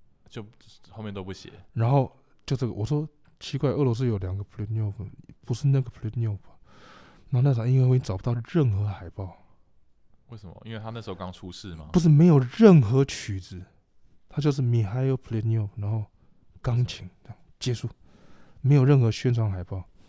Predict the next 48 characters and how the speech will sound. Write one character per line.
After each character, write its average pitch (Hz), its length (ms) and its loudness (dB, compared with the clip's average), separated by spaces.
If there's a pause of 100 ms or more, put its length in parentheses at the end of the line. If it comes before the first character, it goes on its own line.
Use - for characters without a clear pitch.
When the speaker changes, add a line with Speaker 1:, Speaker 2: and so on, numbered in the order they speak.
(680)
Speaker 1:
为 107 80 -16
什 95 60 -16
么？ 82 140 -18 (500)
Speaker 2:
然 107 160 -12
后 110 80 -8
我 98 80 -10
就 107 100 -10
决 104 100 -10
定 104 140 -8
那 104 120 -6
天 104 120 -6
要 104 100 -6
去 104 120 -8
听。 - 200 -18 (920)
<laughs> - 880 -20
结 147 120 -4
果 139 140 0
你 107 80 -2
知 127 80 -2
道 135 60 0
我 113 80 -4
们 104 180 -6
的 110 140 -6
小， - 240 -8
Speaker 1:
这 92 60 -12
么 87 80 -16
低 - 60 -16
调。 143 80 -4
Speaker 2:
那 160 80 6
个 151 60 6
在 151 100 8
小 104 280 4
厅 139 240 6
哦， 120 80 6
他 147 80 6
在 147 100 2
小 95 180 -4
厅 110 220 2
而 98 80 2
已， 82 140 -4
Speaker 1:
嗯。 95 180 -14
Speaker 2:
我 107 40 -6
们 101 80 -4
学 120 120 -6
校 120 140 -2
的 98 100 -6
小 - 160 -10
厅。 92 180 -12